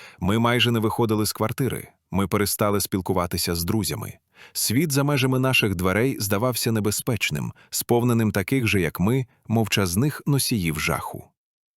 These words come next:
Одного ранку я прокинувся від дивного відчуття.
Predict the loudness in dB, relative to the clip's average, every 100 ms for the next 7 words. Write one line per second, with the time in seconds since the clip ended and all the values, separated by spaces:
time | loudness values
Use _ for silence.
0 | _ -2 0 2 2 2 2 2 2 2
1 | 0 0 0 0 0 0 0 0 0 2
2 | 2 0 -2 -4 -6 -6 -8 -8